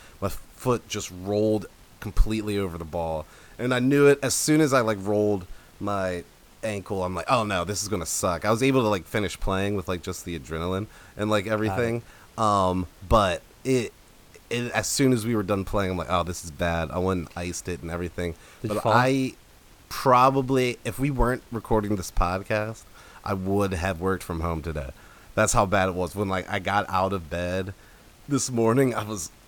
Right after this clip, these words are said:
Speaker 1: I looked,
Speaker 2: Ooh.
Speaker 1: I couldn't have looked like an older man. And I know it's gonna take a while. I'm, g-, I was looking up.
Speaker 2: That's a nagging injury.
Speaker 1: Yeah,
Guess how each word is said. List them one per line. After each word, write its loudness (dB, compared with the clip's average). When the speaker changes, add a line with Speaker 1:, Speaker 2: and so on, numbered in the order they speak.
Speaker 1:
I 2
looked, -2
Speaker 2:
Ooh. -4
Speaker 1:
I -4
couldn't -2
have -4
looked -4
like -4
an -6
older -4
man. -6
And 0
I 0
know 4
it's -2
gonna -2
take -6
a -10
while. 2
I'm, -2
g-, -6
I 2
was 0
looking 4
up. 4
Speaker 2:
That's -6
a -2
nagging -4
injury. -8
Speaker 1:
Yeah, 2